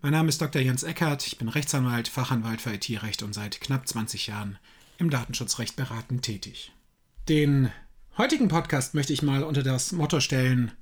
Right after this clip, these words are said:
„Keine Abmahnung mehr wegen Datenschutzverstößen?“ Fragezeichen. Das Anti-Abmahngesetz, wie es umgangssprachlich bezeichnet wird, hat den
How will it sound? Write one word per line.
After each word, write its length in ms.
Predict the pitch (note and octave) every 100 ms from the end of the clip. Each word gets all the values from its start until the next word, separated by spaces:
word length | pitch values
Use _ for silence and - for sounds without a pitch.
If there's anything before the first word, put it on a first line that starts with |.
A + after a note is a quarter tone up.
| - - - - - -
„Keine 320 | D3+ F#3+ A3
Abmahnung 580 | F3+ F3+ E3+ E3+ E3+ E3
mehr 280 | D#3 D#3 C#3+
wegen 180 | D3
Datenschutzverstößen?“ 1000 | C3+ B2 D#3 F3+ - F#3 F#3+ F#3+ G3 G#3 G3 -
Fragezeichen. 840 | - C3+ D#3 E3+ F3 G3 F#3+ A3+ - - - - - - - - - - - -
Das 480 | D#3 D#3+ - - - - - - - -
Anti-Abmahngesetz, 1200 | G#3+ A#3+ G#3 G#3 A3 G3+ G#3 F#3+ A3 A3 - D3+
wie 240 | D#3 D3+
es 160 | D3+ C#3+
umgangssprachlich 1040 | F3+ G3 F3+ - E3+ D#3+ - D#3+ D3 - - F#3+ F#3 - - - - - - - - -
bezeichnet 560 | C3+ D3+ E3+ F#3+ D3+
wird, 320 | E3 D#3+ -
hat 400 | D#3 D#3 - -
den 320 | - C3 C3+